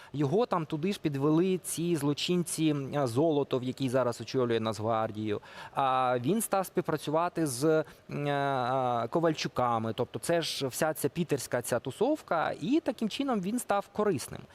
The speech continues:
І те, що зараз відбувається, це якась його управлінська заслуга, те, що він зміг вибудувати імперію, яка конкурує з іншими баштами Кремля. Тобто, ну, нічого собі, якби, цілий міністр оборони,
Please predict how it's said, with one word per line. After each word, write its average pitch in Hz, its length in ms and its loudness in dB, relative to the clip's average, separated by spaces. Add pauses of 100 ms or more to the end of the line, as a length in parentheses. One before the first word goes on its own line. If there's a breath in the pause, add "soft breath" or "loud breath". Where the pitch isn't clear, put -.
(280 loud breath)
І 120 80 0
те, 294 160 0
що 254 140 -2
зараз 208 380 0
відбувається, 269 1000 0
це 349 840 2
якась 302 480 0
його 254 340 0
управлінська 247 640 0
заслуга, 226 460 0
те, 202 180 0
що - 220 -2
він 202 260 0 (800 loud breath)
зміг 139 720 2 (160)
вибудувати 160 600 2
імперію, 277 600 2
яка - 340 0
конкурує 202 600 0
з 143 120 0
іншими 180 340 0
баштами 151 440 -2
Кремля. 120 400 -4 (120)
Тобто, 113 500 0
ну, 131 260 -2
нічого 139 460 0
собі, 113 280 -4
якби, 98 400 -2
цілий 139 340 2
міністр 131 400 0
оборони, 147 460 0